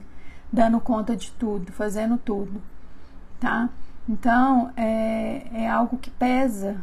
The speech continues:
muito. Eu mesma, gente, também, eu mesma, né? Quando,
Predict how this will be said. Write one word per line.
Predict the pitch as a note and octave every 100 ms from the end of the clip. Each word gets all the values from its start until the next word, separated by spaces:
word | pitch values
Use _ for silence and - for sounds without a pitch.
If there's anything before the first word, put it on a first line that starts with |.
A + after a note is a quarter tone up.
| -
muito. | A3+ A#3+ A#3+ A3+ - - -
Eu | B3 D4+ D#4+
mesma, | C4 C4+ C#4+ A3+
gente, | F3+ F3+ -
também, | B3 G#3+ A3 A3+ A#3+ - - -
eu | - B3+ C#4+
mesma, | C4+ A3+ A3+ G3+ F#3+ - - -
né? | - A3
Quando, | A3 B3 A3+ B3+ C4 A#3+ A3